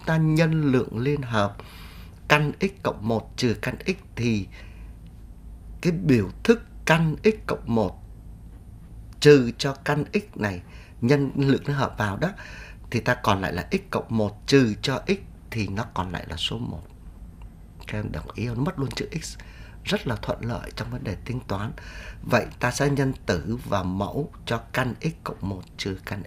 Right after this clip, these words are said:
x. Thì lúc này ở đây vừa rồi thầy mới phân tích, đó là gì? A cộng B nhân A trừ B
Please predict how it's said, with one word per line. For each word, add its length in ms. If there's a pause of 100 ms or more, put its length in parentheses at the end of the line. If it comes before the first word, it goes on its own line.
(160)
x. 200 (600)
Thì 220
lúc 280
này 240
ở 120
đây 260
vừa 220
rồi 240
thầy 220
mới 160
phân 240
tích, 200 (500)
đó 100
là 220
gì? 260 (540)
A 340 (100)
cộng 240
B 140 (200)
nhân 240 (100)
A 320
trừ 160
B 100